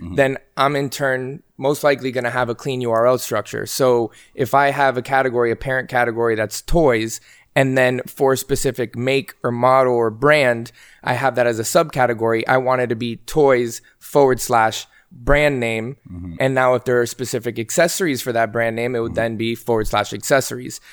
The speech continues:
Speaker 1: Right.
Speaker 2: So again, very easy not only for the users to go through your site and find exactly what they're looking for, but it's easy for search engines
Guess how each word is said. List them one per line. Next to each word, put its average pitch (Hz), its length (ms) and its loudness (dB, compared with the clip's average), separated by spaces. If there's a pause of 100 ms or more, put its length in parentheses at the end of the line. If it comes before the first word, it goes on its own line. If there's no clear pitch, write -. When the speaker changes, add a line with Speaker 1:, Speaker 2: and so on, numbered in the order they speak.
(120)
Speaker 1:
Right. 87 80 -8
Speaker 2:
So 131 160 6
again, 135 260 2
very 156 340 2
easy 143 320 -4
not 131 280 0
only 135 320 -2
for 120 440 0 (280)
the 131 100 0
users 143 480 4
to 143 60 0
go 131 220 6
through 127 180 2
your 120 160 0
site 123 440 2
and 117 160 -6
find 123 380 -2
exactly 117 380 -2
what 113 100 -6
they're 117 80 -2
looking 185 300 -2
for, 139 160 0
but 135 180 0
it's 131 180 -6
easy 151 360 -8
for 131 220 -6
search 143 340 0
engines 117 520 -6